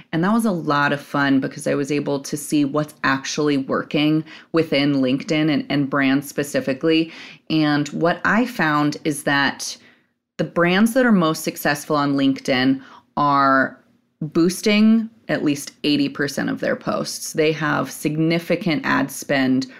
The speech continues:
reserved for LinkedIn, probably because the R O I on their ad spend is much higher than other platforms and people are more receptive to it.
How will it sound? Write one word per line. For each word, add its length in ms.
reserved 560
for 300
LinkedIn, 640
probably 380
because 540
the 200
R 220
O 140
I 340
on 220
their 140
ad 260
spend 460
is 140
much 200
higher 260
than 160
other 200
platforms 580
and 100
people 240
are 140
more 420
receptive 580
to 220
it. 220